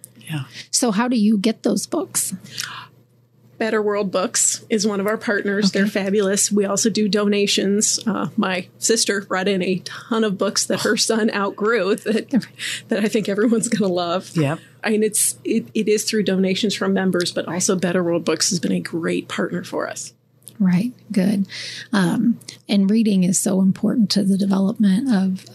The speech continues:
Speaker 2: of children. So this is part of the mission of the Christ Child Society. It's to journey with children in need to become the person that God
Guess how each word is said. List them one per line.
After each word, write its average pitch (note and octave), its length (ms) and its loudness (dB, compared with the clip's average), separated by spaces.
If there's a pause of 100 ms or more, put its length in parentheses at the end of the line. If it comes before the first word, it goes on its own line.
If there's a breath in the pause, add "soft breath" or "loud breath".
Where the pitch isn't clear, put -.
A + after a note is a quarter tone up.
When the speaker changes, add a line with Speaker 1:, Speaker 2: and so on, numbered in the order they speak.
Speaker 2:
of F#3+ 220 0
children. F#3+ 480 4
So G#3+ 140 0
this A#3 220 2
is C#4+ 120 0
part B3+ 200 -2
of A3+ 60 2
the A3+ 80 2
mission A3 400 4
of G3+ 200 0
the F#3+ 100 0
Christ G3+ 360 0
Child G3 280 0
Society. G#3 840 2
It's G#3 220 2
to G3+ 100 2
journey A3 560 2
with G3+ 580 2 (340 loud breath)
children A#3 560 2
in G#3 180 4
need F#3+ 460 4
to - 100 0
become G#3+ 720 2 (600 loud breath)
the A3+ 80 0
person G#3+ 360 0
that G#3+ 160 2
God F#3 420 0